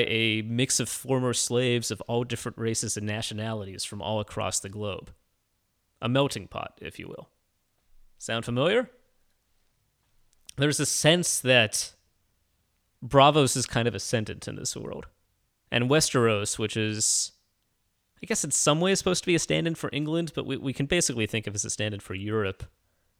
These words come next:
is so full of horrors because it's kind of on this horrific decline. Anyways, there's two big institutions Braavos is known for. It's got the, it's got the Iron Bank, but also the Faceless Men,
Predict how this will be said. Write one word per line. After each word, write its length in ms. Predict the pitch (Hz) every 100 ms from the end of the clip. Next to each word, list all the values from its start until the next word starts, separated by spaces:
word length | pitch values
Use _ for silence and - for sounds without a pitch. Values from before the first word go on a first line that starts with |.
| _ _ -
is 100 | 131
so 180 | - 135
full 280 | - 139 117
of 100 | -
horrors 540 | 156 147 107 101 104
because 720 | - 98 120 107 104 104 107
it's 640 | - 110 - - - - - _ _ _
kind 240 | - 117 117
of 140 | 113
on 320 | 110 107 104
this 380 | 104 101 - -
horrific 340 | 110 107 104
decline. 420 | - - 107 - - _ _ _ _ _ _ _ -
Anyways, 340 | 165 127 98
there's 180 | - 135
two 200 | - 226
big 180 | 151 117
institutions 560 | 98 - - - - -
Braavos 340 | - - -
is 120 | -
known 160 | - -
for. 200 | - 50
It's 180 | - - -
got 240 | 123 123
the, 80 | 120
it's 320 | 113 113 -
got 400 | - 123 127 147
the 80 | 110
Iron 260 | 110 123
Bank, 300 | 120 135 151
but 100 | -
also 420 | 147 180 185 180 180 - -
the 80 |
Faceless 420 | - 147 - - -
Men, 280 | 139 92